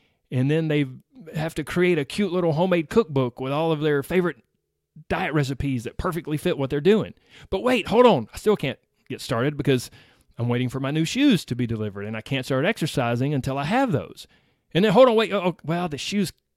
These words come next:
arrived, but they don't fit quite right. Dang it. Okay, I guess I'll have to wait until next week to start because I gotta have my shoes, and that's okay, though. In the meantime, I'll study this diet book and the exercise program a little more,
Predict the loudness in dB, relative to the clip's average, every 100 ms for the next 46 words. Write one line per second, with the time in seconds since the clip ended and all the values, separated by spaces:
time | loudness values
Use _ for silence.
0 | _ -4 -2 0 0 0 -2 -4 -2 -2
1 | -6 _ -20 -2 0 0 -2 -8 -6 -10
2 | -12 -6 -2 -2 -2 -2 0 0 -4 -6
3 | -18 -8 -4 -2 0 0 -2 -2 0 0
4 | -2 -8 -20 _ _ _ _ _ 0 2
5 | 2 6 4 4 0 -2 -2 -2 -10 -12
6 | -10 -6 -6 -4 -4 -6 -6 -4 -2 -2
7 | -6 -8 -2 -2 0 -2 -2 -4 -6 -12
8 | -4 -2 0 2 0 -2 -6 -8 -8 -4
9 | -2 0 -4 -4 -4 -4 -4 -6 -8 -8
10 | -10 -10 -8 -6 -8 -8 -4 -4 -4 -4
11 | 4 4 4 0 -2